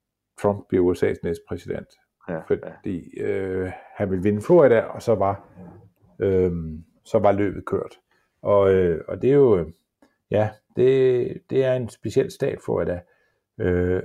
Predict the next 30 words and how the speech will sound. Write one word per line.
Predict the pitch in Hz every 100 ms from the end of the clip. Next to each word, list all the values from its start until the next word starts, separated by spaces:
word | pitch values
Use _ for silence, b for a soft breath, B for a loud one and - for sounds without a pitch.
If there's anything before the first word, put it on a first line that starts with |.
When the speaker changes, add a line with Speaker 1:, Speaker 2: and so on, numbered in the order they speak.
| -
Speaker 1:
og, | 113 101 107 - _ _ -
og | 123 107
den, | 110 95 - -
den | 120
kan | 117 110
gå | 135 117
til | 117
den | 113
ene | 127
og | 135
den |
anden | 107 117
side. | 113 117 123 -
Man | 110
går | 117
ikke | 120
så | - - -
meget | 107 120
op | 110 117 117
i, | 90 87
øh, | 85 85
hvilket | 101 110 117 _ _ -
politisk | 104 110 113 -
parti | - - 135
man | - -
er |
fra | - - - - _
i | - -
Florida, | 104 - 85
faktisk. | 82 76 90 -